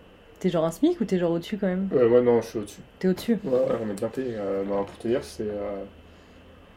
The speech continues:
Speaker 2: euh, brut, je touche cent dix euros par jour.
Speaker 1: Ok.
Speaker 2: Brut,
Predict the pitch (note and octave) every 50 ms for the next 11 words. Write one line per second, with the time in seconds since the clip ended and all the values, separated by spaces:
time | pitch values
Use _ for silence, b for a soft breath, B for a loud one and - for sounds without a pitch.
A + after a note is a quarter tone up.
0 | B B B B B B B - - - A#2 G#2+ G#2 G#2 G2+ A#2 B2 E3 F#3 -
1 | - - - F#3+ F#3 F#3 F#3 - - - E3+ E3+ - - - - - - - E3
2 | E3 D#3+ D3+ D3+ C#3+ C#3 C3+ C#3+ D#3+ - - - - - - - - - - -
3 | - - B2 A2 A#2 G#2+ - - - - - - - - - - - - - G3+
4 | G3+ - G3+ E3+ - - - - - - - - - - - - - - - -
5 | - - - - - - - - - - - - - B2+ A#2+